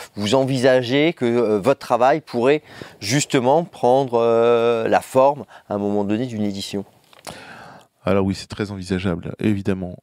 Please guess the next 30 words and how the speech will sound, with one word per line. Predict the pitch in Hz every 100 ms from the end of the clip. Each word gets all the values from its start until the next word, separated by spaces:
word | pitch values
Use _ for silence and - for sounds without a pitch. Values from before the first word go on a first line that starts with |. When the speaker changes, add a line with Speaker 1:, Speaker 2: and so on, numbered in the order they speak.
| -
Speaker 2:
Euh, | 117 107 98 95 90
surtout | 95 110 -
mes | 104
travaux | 90 98 95
perso, | 92 95 - 117 139 - - - - -
euh, | 104 107 101 92 90 85 87
mais | 92 101
même | 107 113 120
aussi | - -
les | 98
couvertures | - 90 - 92
que |
j'ai | 92
fait | 87
pour | 85 85
l'Écran | 80 85
Fantastique, | 85 80 87 - 87 -
entre | 82 -
autres, | 87 -
et |
cetera. | - - 92 95 - - - - -
Euh, | 110 104 101 95 90 85 82 82 82 - -
oui, | 127
c'est | 151
quelque | - 104 -
chose | 107 90
que | -
j'ai | 92
en | 95 90
tête. | - 90 -